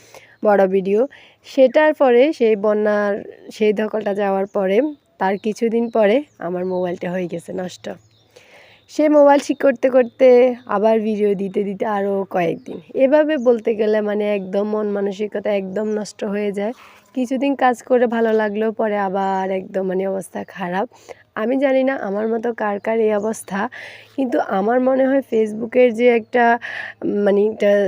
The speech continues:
নিয়মকানুন, ওইগুলা মেনে ভিডিও দেওয়া অনেক বেশি কষ্টকর। মানে সবসময় দিতে হবে, সবসময় অ্যাক্টিভ থাকতেই হবে, তা না হলে রিচ ডাউন হয়ে যাবে, এইরকম কিছু। যদিও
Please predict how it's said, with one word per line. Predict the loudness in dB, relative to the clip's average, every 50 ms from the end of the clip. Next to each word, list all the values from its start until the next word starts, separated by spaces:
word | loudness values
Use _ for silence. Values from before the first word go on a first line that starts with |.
| 0 -4 -6 -10 -14 -8 -2
নিয়মকানুন, | 0 4 4 4 4 4 0 0 0 0 0 0 0 0
ওইগুলা | 2 2 0 0 0 -2 0 0 0
মেনে | 0 0 0 0 0 -2
ভিডিও | -2 -4 -4 0 0 2 2
দেওয়া | 2 2 2 0
অনেক | 0 -2 -2 0 0 -2 -2 -2
বেশি | -4 -4 -4 -6 -4 -2
কষ্টকর। | -2 -2 -2 -2 -2 -2 -2 0 -2 0 0 0 0 -2
মানে | -2 -4 -4 -4
সবসময় | -4 -8 -8 -6 -4 -2 -2 0 0 -2
দিতে | -2 -4 -4 -4 -4
হবে, | -2 -2 -2 -2
সবসময় | -2 -6 -10 -12 -8 -4 -4 -2 -2
অ্যাক্টিভ | -4 -6 -8 -8 -10 -10 -10
থাকতেই | -8 -8 -8 -8 -8 _ 0 0 2
হবে, | 2 0 -2 -2 -4 -6
তা | -4 -4 -4 -2
না | -2 -4
হলে | -4 -4 -2 -2 -2 -2
রিচ | -4 -6 -6 -8 -10 -10
ডাউন | -8 -6 -4 -4 -4
হয়ে | -4 -2 -2 -2 -2
যাবে, | -4 -4 -2 -2 -2
এইরকম | 0 0 0 0 0 -2 -4 -6 -6 -8 -8
কিছু। | -8 -8 -10 -6 -4 -4 -4 -4 -6 -14 -20 -20 -20 -20 -20 _ _ _
যদিও | 2 4 4 6 4 2